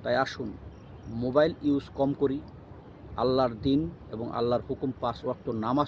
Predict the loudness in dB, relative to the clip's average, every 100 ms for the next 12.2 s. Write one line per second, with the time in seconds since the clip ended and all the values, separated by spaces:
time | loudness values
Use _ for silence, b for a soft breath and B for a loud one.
0 | 2 0 2 -2 -2 0 0 0 -4 -8
1 | -6 -6 -4 -8 -8 -14 -18 -18 -8 0
2 | 0 2 2 2 -2 -4 -4 -4 -4 -2
3 | -2 -6 -6 -6 -6 -6 -8 -6 -4 -2
4 | -2 -2 -4 -6 -10 B B B B -8
5 | -6 -2 0 0 -2 -2 0 0 2 4
6 | 6 4 4 2 4 2 0 -2 0 2
7 | 0 -4 -10 -16 -14 -4 2 2 6 4
8 | 4 2 4 2 2 2 4 2 2 2
9 | 2 0 -6 -14 -8 -4 -2 -4 -4 -2
10 | 2 2 2 -4 -4 -4 0 0 0 -6
11 | -8 -10 -14 -14 -14 -16 -4 0 0 0
12 | -6